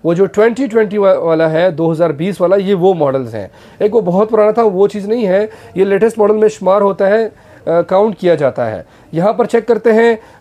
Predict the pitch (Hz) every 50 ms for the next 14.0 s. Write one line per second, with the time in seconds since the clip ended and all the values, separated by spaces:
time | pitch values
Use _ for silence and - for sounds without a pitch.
0 | - 147 143 160 175 196 226 190 - 202 196 196 202 220 220 220 208 208 190 -
1 | - 185 165 180 180 208 214 196 214 220 226 226 226 - - - _ _ 156 185
2 | 208 - 220 220 214 202 208 - 202 202 - - 233 262 294 220 180 180 175 170
3 | 180 190 165 160 156 151 - 170 160 156 165 175 202 214 - _ _ _ _ -
4 | 180 180 196 202 - 208 233 254 196 196 208 196 196 214 190 190 208 214 202 202
5 | 190 185 180 175 185 170 160 160 170 175 160 190 214 202 196 202 202 - 208 165
6 | 180 208 208 - 208 202 - - 202 175 170 175 175 202 196 175 175 147 160 165
7 | 170 175 170 - - - - - - - 196 208 214 180 233 226 170 190 214 233
8 | - 185 151 147 139 151 147 151 160 180 190 202 196 - - - - - 190 185
9 | - 214 202 - - 214 240 247 226 196 185 180 185 190 185 185 - - - _
10 | - 160 165 185 208 226 226 175 - 202 202 208 214 - - - - 214 233 214
11 | - 214 214 220 214 - 240 226 233 - - 151 127 107 104 110 - - - -
12 | - - - - - 202 208 226 226 175 214 247 254 - 220 220 220 240 233 233
13 | 214 220 240 233 233 208 165 156 170 190 214 226 202 - 202 202 208 226 214